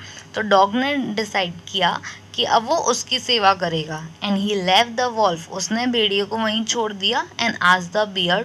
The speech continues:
to be his master, तो वो बियर से पूछता है, बियर मतलब भालू से पूछता है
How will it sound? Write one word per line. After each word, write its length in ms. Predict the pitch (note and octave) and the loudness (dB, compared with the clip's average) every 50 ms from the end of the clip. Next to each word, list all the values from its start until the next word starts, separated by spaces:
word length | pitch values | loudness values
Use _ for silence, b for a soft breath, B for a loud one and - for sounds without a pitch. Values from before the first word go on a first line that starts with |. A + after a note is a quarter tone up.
| A#3 - | -4 -4
to 100 | A#3 G3+ F3+ F#3+ | -6 -4 -2 -2
be 200 | G3+ G#3 A#3 A#3 | -2 -2 -2 -2
his 160 | - A#3 G3 | -2 -2 -2
master, 460 | F3 E3+ D#3+ E3 - F3 D#3+ D#3+ D#3+ | 0 -2 -4 -6 -6 -8 -8 -8 -8
तो 100 | - G3+ | -6 -4
वो 160 | G3+ A3 A3+ | -4 -2 -4
बियर 340 | G#3 G#3 A3 A3 A3+ A#3 A3+ | -4 -4 -2 -2 -2 -2 -2
से 120 | G#3+ B3 | -4 -4
पूछता 380 | A#3 A3+ A#3 A3+ - - - G#3+ | -6 -4 -6 -10 -8 -6 -4 -2
है, 100 | G3+ F#3+ | -2 -2
बियर 300 | F#3 F#3 F3+ G3 G#3 G#3+ | -4 -4 -4 -2 -2 -2
मतलब 320 | G#3+ A3 A3 A3 A3+ A3 | -2 -4 -4 -4 -6 -4
भालू 280 | A3 A3 A3 A#3 A#3+ A#3 | -4 -4 -4 -4 -4 -6
से 140 | A3+ - B3 | -6 -6 -8
पूछता 440 | G3+ G#3+ G3+ F3+ E3+ - - F3 E3 | -6 -8 -8 -8 -10 -8 -6 -6 -6
है 200 | E3+ F3 - | -6 -6 -8